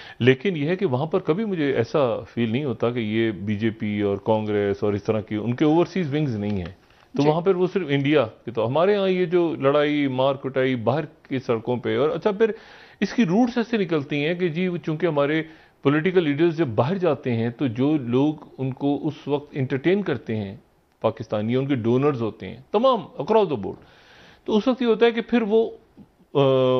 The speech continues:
Speaker 1: उनको सपोर्ट करते हैं, उनके वहाँ पे, अ, सारे इंतजामात करते हैं उनके रहने, वो फिर, अ, जाहिर है कि एक सिस्टम बन जाता है सारा, वो
Speaker 2: जी,
Speaker 1: फिर यहाँ
Speaker 2: बिल्कुल।
Speaker 1: पे वो पार्टी इक़्तिदार में आती है, वो फिर वहाँ चले जाते हैं, फिर वो यहाँ से,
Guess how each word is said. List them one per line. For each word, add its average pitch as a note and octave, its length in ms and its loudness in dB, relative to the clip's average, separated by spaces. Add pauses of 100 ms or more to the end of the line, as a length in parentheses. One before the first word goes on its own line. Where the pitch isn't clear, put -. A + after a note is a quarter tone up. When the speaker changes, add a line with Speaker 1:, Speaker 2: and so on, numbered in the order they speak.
(200)
Speaker 1:
उनको E3 240 2
सपोर्ट D#3+ 720 0
करते E3 320 -4
हैं, D#3+ 180 -2
उनके D3 340 -2
वहाँ A#2+ 340 -2
पे, B2 300 2
अ, - 40 -6 (880)
सारे B2 280 2
इंतजामात A#2+ 580 -2
करते C3 340 -4
हैं B2+ 120 -2
उनके B2+ 260 -2
रहने, B2 200 -2 (340)
वो F#3+ 240 8
फिर, F#3 140 4
अ, F3+ 120 -2 (440)
जाहिर C3 240 2
है C3 60 0
कि A#2+ 380 0
एक A2+ 140 -4
सिस्टम B2+ 420 -2
बन A2+ 160 0
जाता A#2 260 2
है A#2 120 4
सारा, A2 320 2
वो G#2 220 -4
Speaker 2:
जी, A3+ 180 -2
Speaker 1:
फिर A2 240 -6
यहाँ A#2 140 4
Speaker 2:
बिल्कुल। B2 200 -2
Speaker 1:
पे - 0 -
वो A2+ 220 -2
पार्टी G#2+ 380 0
इक़्तिदार G#2+ 360 0
में A2+ 180 -4
आती G#2+ 300 -6
है, A2 120 0
वो G#2+ 220 -4
फिर G#2+ 140 -8
वहाँ G#2+ 180 0
चले B2 220 -4
जाते G#2+ 300 -4
हैं, A2 100 -4
फिर A2+ 100 -4
वो A2 180 -2
यहाँ G#2+ 160 -4
से, E3+ 160 -4